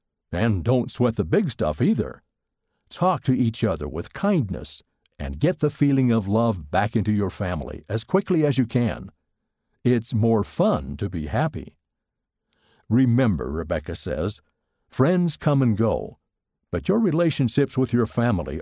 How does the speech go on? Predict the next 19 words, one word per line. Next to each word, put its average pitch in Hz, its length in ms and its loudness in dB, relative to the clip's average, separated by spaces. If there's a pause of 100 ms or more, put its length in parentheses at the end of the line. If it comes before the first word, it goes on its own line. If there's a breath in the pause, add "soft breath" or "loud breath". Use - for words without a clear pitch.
are 120 280 2
eternal. 117 720 -2 (640)
So 123 220 0
those 156 380 2
are 139 200 2
relationships 120 840 2
you 170 160 4
should 127 200 0
be 110 140 4
motivated 101 720 0
to 107 100 -4
keep 143 280 -2
working 104 360 -2
on." 53 320 -10 (1160)
No 123 260 4
need 110 440 2
to 123 100 4
be 117 380 2
identical. 98 960 -2